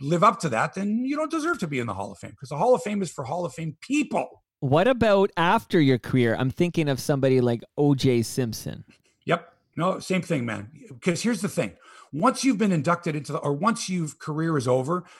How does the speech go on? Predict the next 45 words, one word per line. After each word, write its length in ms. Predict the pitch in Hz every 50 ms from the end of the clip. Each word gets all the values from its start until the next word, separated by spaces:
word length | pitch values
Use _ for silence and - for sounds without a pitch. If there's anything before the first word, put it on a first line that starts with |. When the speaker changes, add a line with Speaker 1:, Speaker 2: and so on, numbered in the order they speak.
| _ _ _
Speaker 1:
you 140 | - 294 233
still 240 | - - 277 269 240
have 160 | 233 220 -
to 100 | - 160
maintain 540 | 147 165 185 185 175 - - 165 175 165 139
a 60 | 120
certain 340 | - - 185 180 170 - 120
standard 520 | - - - 151 151 151 143 127 117 107
as 120 | 110 107
a 40 | 117
human 360 | 104 110 139 147 139 135 113
being. 400 | 107 110 123 131 117 104 90 - _ _ _ _ _ _ _ _ _ _ _ _ _ _
And 140 | 170 170 185
if 140 | 208 - -
that 180 | 226 202 -
standard 380 | - - 202 190 180 175 160 -
falls 340 | - 175 170 165 156 120 156
off 240 | 160 165 156 -
or 40 | 120
you 180 | 117 127 147 156
do 120 | 143 160
something 380 | 127 - 151 139 135 131 123 117
nefarious, 640 | 113 110 - 156 160 165 160 151 127 113 107 - -
or 340 | 110 110 110 107 110 107 - _ _ _ _ _ _ _ _ _ _ _ _ _ _
then, 280 | 127 147 170 175 165 151
yeah, 200 | 170 247 302 233
it 140 | - 165 -
can 100 | - 170
be 100 | 147 165
taken 280 | - 180 180 165 190 175
away 180 | 180 214 247
from 180 | 247 - 180 120
you. 60 | -
Speaker 2:
Like, 220 | - _ _ _
like, 80 | - -
Speaker 1:
Absolutely. 400 | 123 - - - - 196 175 156
Speaker 2:
like 120 | 156 143
double 220 | 127 156 156 143 143
Speaker 1:
I 40 | 131
think 40 |
that 60 | 143 156
Speaker 2:
homicide. 260 | 151 147 143 - -
Speaker 1:
when 100 | 110 98
you're 100 | 98 -
given, 240 | - 175 165 156